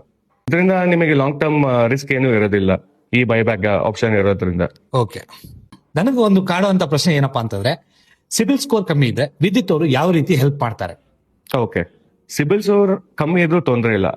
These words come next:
Speaker 1: ಆದ್ರೆ ರೀಪೇಮೆಂಟ್ ಹಿಸ್ಟರಿ ಚೆನ್ನಾಗಿರ್ಬೇಕು. ಯಾಕಂದ್ರೆ ನಾವು ಕಷ್ಟ, ಇದು,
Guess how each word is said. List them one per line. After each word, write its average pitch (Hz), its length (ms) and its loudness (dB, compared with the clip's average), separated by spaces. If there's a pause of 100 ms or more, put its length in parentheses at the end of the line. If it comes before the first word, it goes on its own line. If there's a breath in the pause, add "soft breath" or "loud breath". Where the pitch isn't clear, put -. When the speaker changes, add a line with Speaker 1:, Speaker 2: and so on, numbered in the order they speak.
(180)
Speaker 1:
ಆದ್ರೆ 135 280 0
ರೀಪೇಮೆಂಟ್ 156 460 0
ಹಿಸ್ಟರಿ 139 220 0
ಚೆನ್ನಾಗಿರ್ಬೇಕು. 101 680 -2
ಯಾಕಂದ್ರೆ 135 480 0
ನಾವು 143 360 0
ಕಷ್ಟ, 135 260 -6
ಇದು, 117 560 0